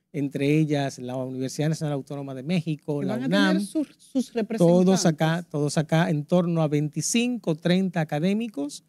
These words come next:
Speaker 1: eh, de nivel internacional. Estamos convocados a este encuentro para discutir las tendencias de las políticas y lo más interesante,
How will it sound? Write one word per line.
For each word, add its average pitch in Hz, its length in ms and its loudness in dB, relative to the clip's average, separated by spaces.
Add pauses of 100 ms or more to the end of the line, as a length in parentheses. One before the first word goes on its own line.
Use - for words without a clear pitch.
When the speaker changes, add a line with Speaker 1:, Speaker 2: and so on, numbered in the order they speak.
(480)
Speaker 1:
eh, 143 300 2
de 147 80 2
nivel 156 240 4
internacional. 170 800 -2
Estamos 165 340 -2
convocados 165 680 -2
a 143 60 -6
este 131 160 -10
encuentro 196 600 -2
para 151 220 -4
discutir 185 600 -4 (280)
las 196 320 -2
tendencias 185 500 -2
de 185 60 0
las 175 140 0
políticas 214 680 -4 (380)
y 196 80 0
lo 196 100 4
más 240 220 2
interesante, 247 760 0